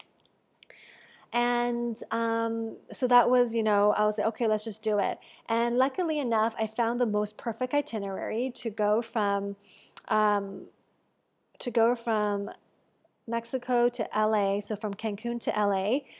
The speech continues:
I don't even have to spend the night. I don't have to, like, it, the flight was so perfect. Um, I land in L A around, like, six P M,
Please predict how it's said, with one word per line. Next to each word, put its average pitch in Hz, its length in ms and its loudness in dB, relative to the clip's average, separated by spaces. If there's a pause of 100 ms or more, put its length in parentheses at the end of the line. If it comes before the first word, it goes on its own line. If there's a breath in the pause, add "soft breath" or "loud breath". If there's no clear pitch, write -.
(140 loud breath)
I 233 60 0
don't 254 120 2
even 262 160 -2
have 240 200 -2
to 240 60 -2
spend 202 500 -2
the 196 80 -2
night. 190 600 0 (380 soft breath)
I 220 40 -2
don't 233 180 -2
have 233 260 -2
to, 240 200 2
like, 208 500 2 (360)
it, 233 220 0
the 165 100 -2
flight 233 340 4
was 214 140 0
so 220 160 0
perfect. - 600 -6 (320 loud breath)
Um, 214 320 0
I 220 100 0
land 240 640 0
in 220 380 2
L 208 280 0
A 269 360 2
around, 214 500 0
like, 208 240 -4
six - 340 -6
P 214 200 -4
M, 302 480 2